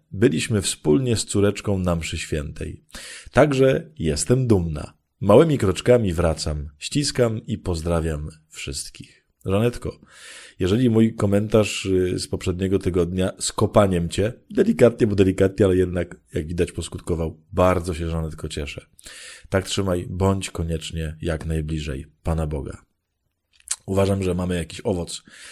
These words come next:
historii potoczonych, bo jeżeli ktoś do Pana Boga poszedł po wysłuchaniu tych moich różnych komentarzy, to czego mi więcej potrzeba? Kolejny komentarz od kogoś, o kim nie mam pojęcia, jak ma na imię,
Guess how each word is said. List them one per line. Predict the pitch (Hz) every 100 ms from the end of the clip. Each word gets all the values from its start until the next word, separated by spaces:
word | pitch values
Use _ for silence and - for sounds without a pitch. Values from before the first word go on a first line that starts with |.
| -
historii | - - 95
potoczonych, | 90 87 90 101 113 95
bo | 92
jeżeli | 87 87
ktoś | 85 87 85
do | 87
Pana | 85 82
Boga | 82 82 82
poszedł | - 85 92 -
po | 87
wysłuchaniu | 82 - 82 82 82 85 - - - -
tych | 98 95
moich | 92 95
różnych | 98 95 104
komentarzy, | 107 95 90 92 85 82 - -
to | 87
czego | - 98 90
mi | 85
więcej | 85 82 78
potrzeba? | - 78 78 78 69 - _ _ - - - -
Kolejny | - 175 147
komentarz | 123 117 127 107
od | 101
kogoś, | - 107 101 92 - -
o | 95 87 87 85 85 -
kim | 92
nie | 90 95
mam | 92 87
pojęcia, | 92 90 85
jak | 85
ma | 87
na | 87
imię, | 113 113 98 90